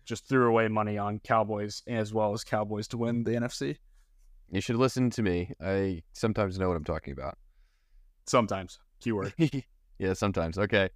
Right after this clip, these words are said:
Speaker 2: Thank you all for listening. As always, this has been Sharp in the Public. Uh, if you have, please like, subscribe, comment, anything on YouTube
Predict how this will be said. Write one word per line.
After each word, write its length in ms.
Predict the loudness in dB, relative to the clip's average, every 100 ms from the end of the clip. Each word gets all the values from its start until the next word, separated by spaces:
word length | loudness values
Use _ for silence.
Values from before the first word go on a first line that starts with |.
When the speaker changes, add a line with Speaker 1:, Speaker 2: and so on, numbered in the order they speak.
| -10 -20 _ -8
Speaker 2:
Thank 180 | -4 2
you 120 | 4
all 120 | 4
for 120 | 2 0
listening. 400 | -2 -2 -2 0
As 120 | 0
always, 260 | 0 0
this 120 | -4 -4
has 40 |
been 140 | -2
Sharp 200 | 0 0
in 20 | 0
the 80 |
Public. 320 | -4 -2 -4 -8 -10
Uh, 280 | -6 -4 -4 -4
if 80 |
you 100 | -2
have, 140 | -2 -4 -10
please 380 | -4 -2 0 -4 -2
like, 300 | 0 0 -6
subscribe, 540 | -16 -8 0 2 2
comment, 360 | 0 0 -2 -2
anything 300 | -4 -2 -2
on 120 | -2
YouTube 380 | -2 0 0